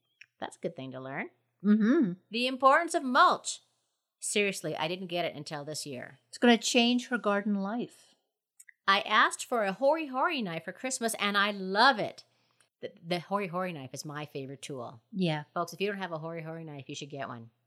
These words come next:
Speaker 2: It's a good tool.
Speaker 1: Next to add to my toolkit is one of those weeding tools. I know, right?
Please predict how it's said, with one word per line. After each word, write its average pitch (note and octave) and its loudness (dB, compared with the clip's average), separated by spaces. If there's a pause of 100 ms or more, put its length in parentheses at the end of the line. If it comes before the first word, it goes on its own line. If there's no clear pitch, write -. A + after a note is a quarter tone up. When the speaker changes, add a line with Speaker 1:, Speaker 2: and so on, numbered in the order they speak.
(240)
Speaker 2:
It's G#3+ 2
a B3+ 4
good A#3 4
tool. A3 2 (520)
Speaker 1:
Next A3+ 0
to - -2
add A3+ 2
to B3 -4
my F#3 -2
toolkit D4+ -6
is F3 -4
one G3 0
of G3 0
those F#3+ -2
weeding A3+ 2
tools. C3+ -4 (420)
I G#4 6 (300)
know, D#4 -2 (180)
right? F#4+ 4